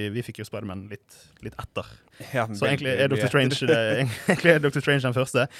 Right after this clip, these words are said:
Speaker 1: Eh, nå har jeg fått tatt, tatt oppgaven å prøve å forklare plottet i, i Doctor Strange. Det er litt,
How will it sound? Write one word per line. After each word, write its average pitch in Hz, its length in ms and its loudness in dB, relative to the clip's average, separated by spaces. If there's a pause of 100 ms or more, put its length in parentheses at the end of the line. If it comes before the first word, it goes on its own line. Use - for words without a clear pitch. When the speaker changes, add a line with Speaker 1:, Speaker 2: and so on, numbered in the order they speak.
(420)
Speaker 1:
Eh, 135 320 6
nå 160 120 4
har 160 100 4
jeg - 80 0
fått 151 200 -2
tatt, - 240 0 (300)
tatt 139 260 -2
oppgaven 135 400 4
å 117 80 -4
prøve 131 180 4
å 127 60 -8
forklare 120 360 2
plottet 120 320 -4
i, 104 100 -4 (220)
i 117 80 -4
Doctor 123 180 -4
Strange. 135 260 0
Det 160 120 4
er 190 100 4
litt, 226 100 2